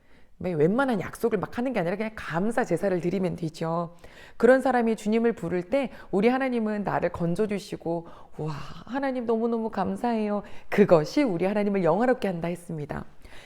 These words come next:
십육 절 보면 악인에게는 하나님이 말씀하시는데 그 악인이 어떤 사람이냐? 하나님의 율례를 전하고 하나님의 언약을 입에 둔 사람이에요.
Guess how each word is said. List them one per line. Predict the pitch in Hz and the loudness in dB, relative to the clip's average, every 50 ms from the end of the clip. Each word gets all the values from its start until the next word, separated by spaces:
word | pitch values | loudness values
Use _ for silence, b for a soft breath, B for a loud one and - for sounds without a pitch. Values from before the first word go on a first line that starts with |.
| B B B | B B B
십육 | - - - 320 320 277 208 - - | -14 0 0 2 4 4 2 2 6
절 | - 254 254 | 6 6 6
보면 | 214 226 196 185 170 165 170 190 190 165 - - | 8 4 2 2 0 0 0 -2 -2 -2 -4 -2
악인에게는 | - 151 160 175 - 285 294 311 294 - - 226 214 220 220 | 2 4 4 4 4 2 0 0 0 2 2 2 2 2 0
하나님이 | 233 269 285 302 285 269 240 202 | 0 0 0 0 0 2 2 2
말씀하시는데 | 160 147 147 - - 202 196 190 185 185 175 156 156 165 185 | 0 0 -4 -4 -4 -2 -2 -2 -2 -2 -4 -2 -2 -2 -4
그 | 185 - 196 165 | -2 -2 -2 -2
악인이 | 143 139 147 175 202 208 | 0 0 0 0 0 0
어떤 | 170 147 - - 190 196 | 0 -2 0 0 0 0
사람이냐? | 190 220 214 208 196 175 165 151 156 170 180 175 147 B B B B B B B B B | 2 2 2 2 2 0 -2 -2 -2 0 0 0 -2 B B B B B B B B B
하나님의 | B - 320 330 349 339 330 320 311 302 233 | B -2 2 4 4 4 4 2 4 4 4
율례를 | 196 190 190 214 233 254 254 240 247 | 6 6 6 6 8 8 8 6 4
전하고 | 214 190 170 160 160 160 160 - 220 247 254 | 2 0 0 0 0 -2 2 4 4 4 4
하나님의 | 247 - 320 320 320 311 294 262 185 | 4 2 0 0 0 2 0 2 4
언약을 | 147 147 180 214 226 220 208 175 | 4 4 4 2 4 4 2 2
입에 | 165 180 175 196 | 2 2 2 2
둔 | 190 208 196 185 | 2 2 0 0
사람이에요. | 226 233 233 214 175 156 147 143 143 - - | -2 -2 -2 -2 -2 -4 -4 -4 -6 -8 -10